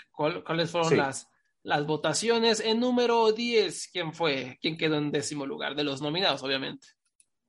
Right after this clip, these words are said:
Speaker 2: Ricky Knight junior, la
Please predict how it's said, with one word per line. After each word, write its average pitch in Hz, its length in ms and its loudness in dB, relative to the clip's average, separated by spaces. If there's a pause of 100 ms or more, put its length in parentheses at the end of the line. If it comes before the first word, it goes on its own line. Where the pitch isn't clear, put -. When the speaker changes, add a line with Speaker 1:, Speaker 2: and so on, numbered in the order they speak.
(520)
Speaker 2:
Ricky 175 440 4
Knight 143 460 2
junior, 113 480 0
la 98 260 0